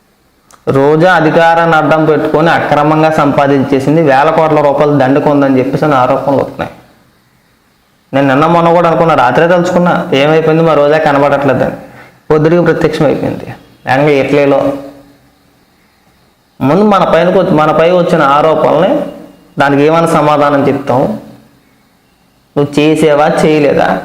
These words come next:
కనీసం వివరణ ఇచ్చే ప్రయత్నం అన్నా చేయాలి కదా.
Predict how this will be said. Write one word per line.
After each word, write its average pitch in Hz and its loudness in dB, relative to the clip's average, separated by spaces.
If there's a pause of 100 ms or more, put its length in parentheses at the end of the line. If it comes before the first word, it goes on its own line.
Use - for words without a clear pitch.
కనీసం 190 0
వివరణ 185 2
ఇచ్చే 185 0
ప్రయత్నం 185 0
అన్నా 190 0
చేయాలి 185 2
కదా. 156 0